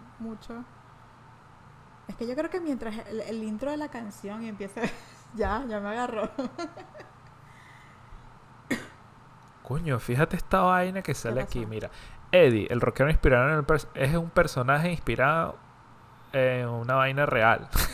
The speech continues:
Speaker 1: En un
Speaker 2: Para crear a Eddie Monson, uno de los personajes que se ganó el cariño de la gente en esta temporada, los escritores se basaron en un joven que existió realmente. Se trata de Damien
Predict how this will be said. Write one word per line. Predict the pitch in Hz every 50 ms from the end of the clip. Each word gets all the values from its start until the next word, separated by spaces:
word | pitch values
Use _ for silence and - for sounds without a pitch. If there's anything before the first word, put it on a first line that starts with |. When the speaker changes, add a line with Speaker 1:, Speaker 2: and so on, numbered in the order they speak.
| - - - - - -
Speaker 1:
En | 214 214 - 202
un | 196 185 180 175 170 - - - - - - - - - 175
Speaker 2:
Para | 175 139 135 143 135
crear | - 135 131 135 147
a | 165 165 170
Eddie | 180 180
Monson, | 175 175 160 147 143 135 - 156 147
uno | 135 123 123 139
de | 147
los | -
personajes | - 143 139 - 123 120 117 120 135 147 143
que | - - 120
se | - - 117
ganó | 110 110 110 117 123
el | 131 135
cariño | - 147 147 147 143 139 139 143
de | 143 147
la | 151 143
gente | 160 151 120 120 123 - 131 123
en | 120 123
esta | 113 - 139 127
temporada, | - 147 147 147 - 147 143 131 127
los | 123 120 120
escritores | 123 - - 123 - 165 180 175
se | - - 131
basaron | 123 117 - 135 139 139 135
en | 120 120
un | 123 135 139
joven | - 147 127 113 117 120 123
que | - 107
existió | - - - 107 - - - 123 123
realmente. | 135 131 127 123 117 117 107 - - - -
Se | - - - 101
trata | 98 - - 151 151 - 180
de | - 110 104
Damien | 113 - - 131 139 143 147 156 151 143